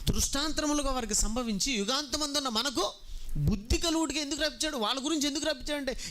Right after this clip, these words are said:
ఇలాంటోళ్ళు ఉంటారు, మీరు జాగ్రత్త. ఇలాంటోళ్ళ మధ్యలో ఈరోజు కూడా అలాంటోళ్ళు ఉన్నారు, ఉన్నారు. ఇదో మన కంటికి కనపడుతున్నారు. దేవుని వర్లరా, ఏదైనా చెప్పినప్పుడు ఆ మనిషిని కించపరిచి మాట్లాడడం కాదు.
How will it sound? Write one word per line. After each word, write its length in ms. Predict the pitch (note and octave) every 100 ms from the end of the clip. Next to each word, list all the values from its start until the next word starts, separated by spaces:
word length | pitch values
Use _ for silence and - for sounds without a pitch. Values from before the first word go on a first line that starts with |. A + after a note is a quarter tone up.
| D3
ఇలాంటోళ్ళు 680 | E3+ E3+ D3+ F#3+ A#3+ B3
ఉంటారు, 240 | A3 G#3+ F#3
మీరు 200 | E3+ C3+
జాగ్రత్త. 480 | D3+ D#3+ E3+ D3
ఇలాంటోళ్ళ 480 | D#3+ C#3+ C#3+ C#3+ C#3
మధ్యలో 320 | C#3 C#3 C#3+ C#3 - -
ఈరోజు 420 | G3+ D4+ F4+ E4
కూడా 160 | E4+ D#4
అలాంటోళ్ళు 400 | D4 C4+ D4+ C#4+
ఉన్నారు, 260 | C4+ C4
ఉన్నారు. 680 | F#3+ F#3+ C#4+ F4 E4 G3 C3+ F#3+ - - - - -
ఇదో 260 | E3+ C4+
మన 200 | E3+ D#3+
కంటికి 360 | D#3+ F#3 A3 G#3+
కనపడుతున్నారు. 600 | A#3+ A3+ G#3+ G3 D3 - - - - - - - - - - - - - - - -
దేవుని 360 | B2+ D3 A3+ B3+
వర్లరా, 520 | G#3+ F3 E3+ E3 D3 - - - - - - - - -
ఏదైనా 560 | D3 F#3 C#4+ D#4+ D4+ C4 G3
చెప్పినప్పుడు 640 | E3 G#3 F3+ F3+ C#3 D#3 - - - - - - - -
ఆ 80 | F3
మనిషిని 480 | G#3 F#3+ C4+ D4+ D#4
కించపరిచి 540 | - A#3 - C#4+ -
మాట్లాడడం 460 | A#3 G3 F3 F3 D#3
కాదు. 240 | C3 B2+